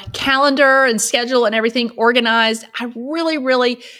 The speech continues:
encourage you to start by doing a week at a glance time block and color code it. You know, maybe do the haves, the needs, and the wants different colors,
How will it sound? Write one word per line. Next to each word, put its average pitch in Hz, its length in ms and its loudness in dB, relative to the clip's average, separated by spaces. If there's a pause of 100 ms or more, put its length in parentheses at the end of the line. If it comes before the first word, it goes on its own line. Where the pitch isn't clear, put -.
encourage 240 500 2
you 226 300 -2
to 208 180 -4
start 196 420 -2
by 202 140 2
doing 202 400 -6
a 196 80 -4
week 190 300 -2
at 226 80 0
a 220 60 0
glance 185 640 -4
time 196 360 -2
block 240 480 0 (460)
and 240 200 2
color 294 400 0
code 214 360 0
it. 233 200 0
You 196 100 -8
know, 180 120 -6
maybe 190 300 -6
do 208 420 -4 (320)
the - 120 0
haves, 226 800 -4 (320)
the 196 80 -2
needs, 214 420 0
and 202 140 0
the 180 40 0
wants 185 480 -2
different 320 360 -4
colors, 339 540 -2